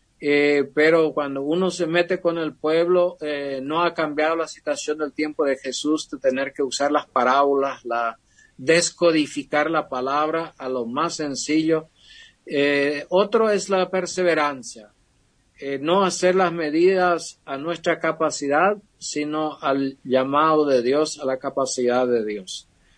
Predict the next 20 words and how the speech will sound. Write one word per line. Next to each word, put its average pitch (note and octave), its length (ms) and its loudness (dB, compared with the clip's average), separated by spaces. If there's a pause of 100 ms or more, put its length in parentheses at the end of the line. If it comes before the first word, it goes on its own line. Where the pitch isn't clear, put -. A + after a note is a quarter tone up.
(140)
Si D3+ 160 0
yo F#3 340 8
me F3+ 200 4
miro F3+ 280 2
a F3 60 2
mí D#3+ 180 -2
mismo, F#3 560 -2
bueno, D#3+ 360 -2
yo D3 260 -6 (300)
crecí D#3 440 0
detrás D3 480 0
de D#3 80 0
los C#3+ 180 0
animales, C#3+ 800 2
no C3+ 240 -4
tenía C#3 380 0
ni D#3 340 2
idea D3 280 6
del D3+ 120 4
ministerio, D3 800 2